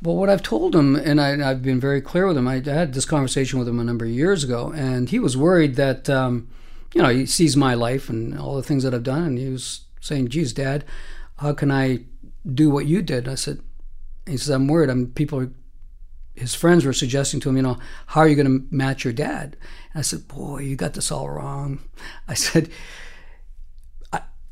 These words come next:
number one, I would hate if you followed in my shoes. I actually, I, I mean, you can do what you want, but I would prefer you didn't. I prefer you do your own thing. I said, "More importantly, I want you to do something that's gonna make you happy.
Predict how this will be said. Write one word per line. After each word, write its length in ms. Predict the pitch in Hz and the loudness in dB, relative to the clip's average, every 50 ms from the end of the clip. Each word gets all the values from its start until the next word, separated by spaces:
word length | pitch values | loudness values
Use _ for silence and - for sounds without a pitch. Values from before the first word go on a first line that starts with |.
| - - - - - - - | -12 -14 -12 -14 -10 -2 4
number 260 | 156 165 180 175 160 | 6 6 8 8 8
one, 280 | 151 151 147 135 - - | 8 8 8 6 4 2
I 140 | - 160 165 | 4 6 6
would 180 | 175 160 139 123 | 6 6 4 2
hate 360 | - - 147 151 143 127 - | 2 2 4 4 4 2 -2
if 120 | 117 110 | -4 -4
you 80 | 131 123 | -4 -4
followed 360 | - - 131 127 123 123 117 | -2 -2 -2 -2 -2 -2 -4
in 100 | 123 117 | -4 -4
my 140 | 120 117 113 | -4 -6 -6
shoes. 420 | - - 127 120 120 110 110 - - - - - - - - - - - - | -6 -6 -6 -6 -6 -8 -10 -10 -12 -12 -12 -12 -12 -12 -12 -12 -14 -12 -8
I 160 | - 127 127 127 - - - - - - 165 - | -6 -6 -6 -8 -10 -12 -14 -14 -14 -14 -12 -4
actually, 420 | - 143 143 139 - 139 123 113 - - - | -2 -2 -2 0 0 0 0 -2 -4 -10 -8
I, 120 | - 143 147 - - | -8 -8 -8 -8 0
I 80 | - 156 | 4 6
mean, 140 | 165 175 185 | 8 8 8
you 60 | 208 | 8
can 80 | 208 175 | 8 8
do 100 | 190 160 | 8 8
what 100 | 143 117 | 6 6
you 100 | 117 135 | 6 6
want, 340 | 170 - 175 117 107 - | 8 8 8 6 4 0
but 180 | - - - - - - - - | -2 -4 -6 -6 -10 -10 -4 -2
I 160 | 156 160 147 135 131 - - - | 0 0 0 -2 -4 -8 -8 -2
would 280 | 156 156 170 156 - | 2 4 4 4 6
prefer 300 | - 175 160 - 180 165 | 4 2 4 6 8 8
you 140 | 151 139 135 | 8 8 6
didn't. 400 | 117 139 147 156 226 262 - - - - - - | 6 6 6 6 6 4 2 -2 -14 -14 -10 -8
I 60 | - | -6
prefer 240 | 120 127 123 139 143 | -4 -2 0 2 2
you 120 | 135 131 | 2 2
do 100 | 123 131 | 2 0
your 200 | 123 117 117 117 | 0 0 0 0
own 120 | 117 135 139 | 0 -2 -2
thing. 280 | - 196 233 294 - - - - - - - - - - - | -2 -2 -4 -4 -8 -12 -18 -20 -20 -20 -20 -20 -20 -10 -2
I 60 | 190 | 0
said, 160 | 147 - 175 | 4 6 6
"More 180 | 160 175 190 185 | 8 8 8 6
importantly, 600 | 180 175 - 233 254 - - 165 160 165 165 - - - - - - - - - - - - - - - - | 6 4 4 2 4 4 6 6 6 6 4 0 -8 -12 -12 -12 -14 -14 -16 -14 -14 -14 -14 -14 -12 -4 0
I 160 | 139 170 208 | 2 2 2
want 240 | 220 202 185 165 143 | 2 2 2 2 2
you 60 | 143 | 2
to 80 | 135 127 | 2 2
do 120 | 123 143 | 0 0
something 340 | 143 - 165 151 135 147 135 | 0 2 0 0 0 0 0
that's 140 | 131 127 - | 0 -2 -2
gonna 140 | - 143 | -2 -2
make 200 | 127 135 135 - | -2 -2 -4 -6
you 80 | - 120 | -8 -8
happy. 420 | 113 123 143 156 175 - 87 87 | -6 -6 -6 -8 -8 -8 -10 -12